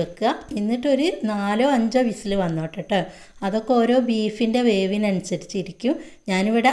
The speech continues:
അഞ്ച് വിസിൽ വന്നിട്ടുണ്ടെങ്കിൽ ഇത് അത്യാവശ്യം വേവുള്ള ബീഫ് തന്നെയായിരുന്നു. അപ്പോൾ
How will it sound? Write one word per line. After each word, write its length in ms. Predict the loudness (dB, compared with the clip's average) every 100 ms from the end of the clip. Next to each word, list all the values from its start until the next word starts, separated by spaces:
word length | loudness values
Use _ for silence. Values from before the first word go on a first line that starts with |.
| 2
അഞ്ച് 340 | 0 0 2 0
വിസിൽ 280 | 0 -2 0 0
വന്നിട്ടുണ്ടെങ്കിൽ 760 | 0 -4 -4 -4 -4 -6 -6 -6 -2
ഇത് 100 | -4
അത്യാവശ്യം 540 | -4 -4 -2 -2 0 0
വേവുള്ള 340 | 2 0 0 -2 -4 -20 -20 -6 -4
ബീഫ് 240 | -2 -2
തന്നെയായിരുന്നു. 420 | -2 0 -4 -6 -8 -14 _ _ _ -20 _ _ _ _ _ -20 _ _ _ _ _ _ -14 -14
അപ്പോൾ 200 | -8